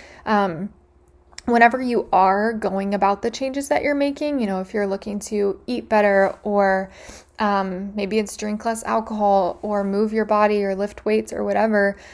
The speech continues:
Um, think about honoring God as you choose to show up for yourself each day rather than doing this, "Ugh, because I don't like myself," or because,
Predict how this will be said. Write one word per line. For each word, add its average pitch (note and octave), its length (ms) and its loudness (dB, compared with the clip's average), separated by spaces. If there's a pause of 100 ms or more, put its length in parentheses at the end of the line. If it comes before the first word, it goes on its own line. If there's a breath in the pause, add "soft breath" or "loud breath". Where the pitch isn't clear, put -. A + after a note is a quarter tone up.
(160 loud breath)
Um, G3+ 340 -4
think C4+ 260 -4
about G4 300 4
honoring A3 400 0
God F3+ 380 2
as G#3 160 -2
you G#3 80 -8
choose G#3+ 280 -10
to A3+ 120 -8
show G#3 220 -2
up - 140 -2
for A#3 80 -8
yourself A3 440 -2
each C#4+ 240 -4
day D#4 200 6
rather G#3 320 4
than G3 200 -6
doing G3 260 -2
this, F#3+ 240 -4
"Ugh, G#3 240 -2 (120)
because G#3 220 -6
I G3 120 -2
don't G#3+ 160 2
like G#3+ 220 2
myself," G3 440 -2
or G3+ 80 -6
because, G3+ 480 -2